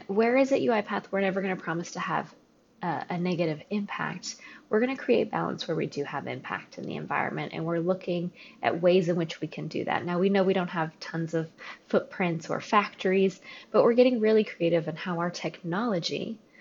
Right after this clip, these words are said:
of our software could actually be beneficial, not just to us,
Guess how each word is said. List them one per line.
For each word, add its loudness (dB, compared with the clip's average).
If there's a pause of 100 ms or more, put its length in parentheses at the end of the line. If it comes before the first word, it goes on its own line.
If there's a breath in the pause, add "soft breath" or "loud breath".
(240 soft breath)
of 2
our 4
software -2
could -2 (180)
actually 4
be 2
beneficial, -2
not -4
just -4
to 2
us, -4